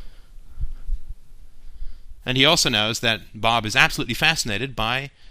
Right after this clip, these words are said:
philosophy, but, you know, has problems processing that one plus one is two. Significant problems <laughs> processing that, right?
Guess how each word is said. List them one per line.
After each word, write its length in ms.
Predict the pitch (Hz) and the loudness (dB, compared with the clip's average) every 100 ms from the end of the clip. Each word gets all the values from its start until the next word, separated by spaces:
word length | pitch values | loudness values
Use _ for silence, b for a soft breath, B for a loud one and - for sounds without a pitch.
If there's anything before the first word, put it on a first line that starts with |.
| b - | b -6
philosophy, 680 | 151 196 262 - 139 185 - | 0 2 2 2 2 0 -4
but, 500 | - 117 139 135 - 120 - | -4 2 2 2 -4 -8 -6
you 120 | 143 | 0
know, 180 | 120 127 | 0 0
has 220 | 127 135 | 0 0
problems 480 | - 139 131 139 135 | 0 2 2 2 -2
processing 600 | - 110 110 117 165 165 | 2 2 4 2 2 0
that 260 | 147 127 - | -2 -4 -2
one 200 | 110 117 | -2 -2
plus 220 | 131 - | -2 0
one 140 | 113 | -2
is 80 | 135 | -2
two. 220 | - 254 - b b b b - - - - | 0 0 0 b b b b -16 -16 -16 -14
Significant 560 | - 120 104 151 127 101 | -2 2 6 4 4 0
problems 400 | 107 95 95 - | 0 0 -2 -4
<laughs> 0 | |
processing 840 | - - - - 120 - 117 107 92 | -4 -4 -6 -2 0 0 0 -2 -2
that, 200 | 87 92 | -4 -2
right? 220 | 123 | -2